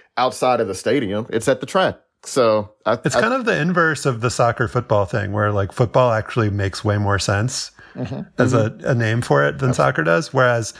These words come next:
Speaker 2: track actually kind of, and track and field makes way more sense than athletics.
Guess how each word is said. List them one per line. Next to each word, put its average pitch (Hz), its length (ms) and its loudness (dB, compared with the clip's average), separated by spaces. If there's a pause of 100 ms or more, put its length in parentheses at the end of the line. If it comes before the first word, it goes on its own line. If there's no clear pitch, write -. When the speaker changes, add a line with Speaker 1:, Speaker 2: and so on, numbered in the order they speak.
(120)
Speaker 2:
track 165 380 0
actually 120 360 0
kind 107 220 -2
of, 107 220 -4
and 135 120 0
track 123 300 2
and 113 140 -4
field 113 400 0 (340)
makes 120 260 -2
way 113 140 2
more 113 220 2
sense 107 340 -4
than 104 160 -4
athletics. 107 720 -2